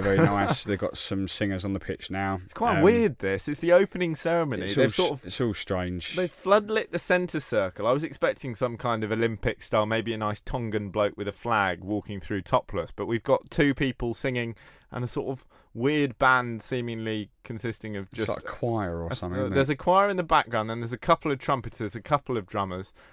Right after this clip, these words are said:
Speaker 2: uh, and everyone seems to be up for it anyway.
Speaker 1: Yeah, yeah. I think, you know, if, if they don't lose tonight, then I can, I'm pretty sure West Ham will be the first team to beat them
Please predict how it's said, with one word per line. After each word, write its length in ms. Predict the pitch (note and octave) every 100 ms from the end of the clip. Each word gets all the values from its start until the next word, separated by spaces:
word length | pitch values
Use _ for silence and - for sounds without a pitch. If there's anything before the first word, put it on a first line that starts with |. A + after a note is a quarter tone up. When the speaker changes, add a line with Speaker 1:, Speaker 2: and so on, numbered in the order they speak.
| -
Speaker 2:
uh, 60 | G#2+ G2
and 100 | B2
everyone 240 | A#2+ A2
seems 240 | G2 G#2 -
to 100 | -
be 80 |
up 140 | F#2+ -
for 200 | - E2+
it 80 | E2+ _ G2
anyway. 280 | F2+ E2+ D#2+ _ _ _ _ _ _
Speaker 1:
Yeah, 300 | C#3+ B2 A2+ - -
yeah. 340 | A#2 A2+ A2
I 40 | G#2
think, 340 | - A#2+ G#2 -
you 80 | G#2+
know, 240 | G2 G2+
if, 140 | F2 A2
if 140 | A2+ -
they 120 | A#2
don't 160 | A2 F#2+
lose 160 | G2+
tonight, 360 | - G2+ F#2+ F#2
then 400 | F#2 F#2+ F2+ E2+ -
I 100 | F2
can, 200 | - F#2 - F2+
I'm 80 | E2
pretty 280 | - C#2+
sure 280 | - - F#2+
West 240 | F2 E2+ -
Ham 140 | F2+
will 80 | F2
be 60 |
the 80 | E2
first 320 | - F#2 E2+
team 140 | F2+ F2
to 80 | -
beat 200 | F2 E2
them 220 | E2+ D#2+